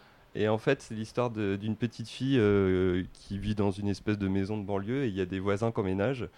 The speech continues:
et elle est persuadée que c'est des monstres. Et pendant tout le roman, elle, euh, elle essaye de prouver à tout le monde que c'est des monstres et tout. Et en fait, à la fin, euh, les voi-, et les, les, ses parents invitent les voisins à dîner chez eux.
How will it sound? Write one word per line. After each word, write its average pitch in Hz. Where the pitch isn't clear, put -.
et -
elle 98
est 107
persuadée 104
que -
c'est 120
des 95
monstres. 113
Et 90
pendant 107
tout 131
le 123
roman, 117
elle, 95
euh, 85
elle 92
essaye 117
de 107
prouver 107
à 101
tout -
le 107
monde 123
que 117
c'est 101
des 95
monstres 101
et 95
tout. 139
Et 101
en 98
fait, -
à 92
la 98
fin, 143
euh, 85
les 95
voi-, 101
et 101
les, 95
les, 90
ses 101
parents 120
invitent 110
les 120
voisins 107
à 92
dîner 104
chez 101
eux. 160